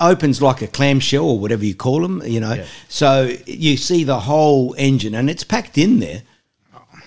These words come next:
Speaker 1: You know, it's, um,
Speaker 2: It certainly
Speaker 1: and the,
Speaker 2: is.
Speaker 1: the advantage is it's also supercharged, so the power's on tap.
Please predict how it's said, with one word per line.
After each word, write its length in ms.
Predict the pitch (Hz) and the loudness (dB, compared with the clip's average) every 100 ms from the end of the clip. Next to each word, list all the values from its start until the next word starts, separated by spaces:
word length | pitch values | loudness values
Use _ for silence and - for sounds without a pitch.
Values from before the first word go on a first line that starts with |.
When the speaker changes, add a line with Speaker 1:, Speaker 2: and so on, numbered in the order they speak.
| - - | -18 -4
Speaker 1:
You 120 | 139 | 0
know, 120 | 127 | 0
it's, 380 | 135 147 - - | 0 -2 -2 0
um, 280 | 147 139 135 | 2 2 2
Speaker 2:
It 80 | 135 | 0
certainly 320 | - 147 120 | 2 2 4
Speaker 1:
and 80 | 123 | 4
the, 60 | 113 | 4
Speaker 2:
is. 160 | 101 | 4
Speaker 1:
the 100 | 165 | 4
advantage 480 | 165 156 214 185 139 | 4 2 0 0 0
is 180 | 156 123 | 0 0
it's 100 | 120 | 0
also 340 | 160 135 143 | 0 0 -2
supercharged, 760 | 117 - 160 170 170 180 208 226 | -2 2 2 2 -2 -2 -2 -4
so 240 | - 147 | -2 2
the 100 | 131 | 2
power's 480 | 117 156 208 185 123 | 0 -2 0 0 2
on 160 | 127 117 | 2 0
tap. 460 | - 190 98 - | 0 -2 -4 -8